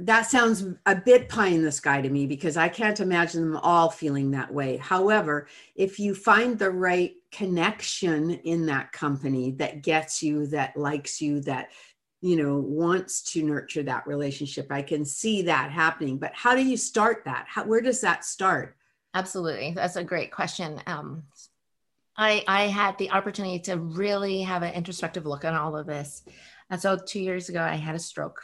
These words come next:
Speaker 1: Yes.
Speaker 2: And, and, uh, a total interrupt of my life that I was not expecting, um,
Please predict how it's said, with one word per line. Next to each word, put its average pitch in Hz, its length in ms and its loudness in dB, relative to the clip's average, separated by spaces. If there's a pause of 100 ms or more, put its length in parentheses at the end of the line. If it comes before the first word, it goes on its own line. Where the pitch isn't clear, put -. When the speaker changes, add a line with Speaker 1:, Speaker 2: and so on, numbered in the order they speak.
Speaker 1:
Yes. 160 420 -2
Speaker 2:
And, 151 140 -14 (760)
and, 160 540 -2
uh, 151 280 -6 (640)
a 202 140 -4
total 226 720 4 (320)
interrupt 214 520 2
of 175 100 -2
my 175 160 0
life 160 420 -2 (220)
that 190 180 -4
I 175 140 0
was 175 180 0
not 180 360 0 (400)
expecting, 202 1000 -6 (280)
um, 170 420 -4